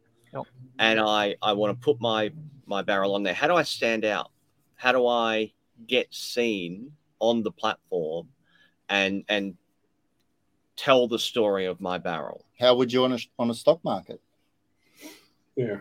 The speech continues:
Speaker 2: Well, you'd
Speaker 4: This
Speaker 2: have
Speaker 4: is
Speaker 2: some
Speaker 4: going to be, th-, th-, those sort of ind-, those sort of distilleries will be the speculation or the
Speaker 2: Mm.
Speaker 1: Yeah.
Speaker 4: speculation.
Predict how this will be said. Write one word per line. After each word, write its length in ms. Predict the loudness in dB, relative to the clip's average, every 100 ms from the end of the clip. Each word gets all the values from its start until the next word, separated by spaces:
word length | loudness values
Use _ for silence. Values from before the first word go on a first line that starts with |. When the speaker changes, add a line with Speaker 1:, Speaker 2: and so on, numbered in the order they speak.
| 0
Speaker 2:
Well, 220 | 0 0 -14 _ -20 -20 -20 -6
you'd 200 | -2 4
Speaker 4:
This 140 | 4
Speaker 2:
have 60 | 4
Speaker 4:
is 60 | 6
Speaker 2:
some 100 | 8
Speaker 4:
going 140 | 10
to 60 | 10
be, 220 | 8 8 0 -18 0
th-, 180 | 2 6
th-, 300 | 10 10 10
those 280 | 10 10 10
sort 160 | 8 8
of 140 | 8
ind-, 380 | 8 6 2 2
those 280 | 4 4 4
sort 140 | 4
of 280 | 4 2 -10 _ _ -6
distilleries 680 | -6 0 2 4 2 0
will 100 | -2
be 120 | 0 -2
the 120 | -2
speculation 1000 | -2 -2 0 -2 -2 -2 -4 -6 -10 -12 _ _ _ _ -10
or 120 | -8
the 60 | -2
Speaker 2:
Mm. 300 | 4 4 4
Speaker 1:
Yeah. 180 | 0
Speaker 4:
speculation. 120 | -2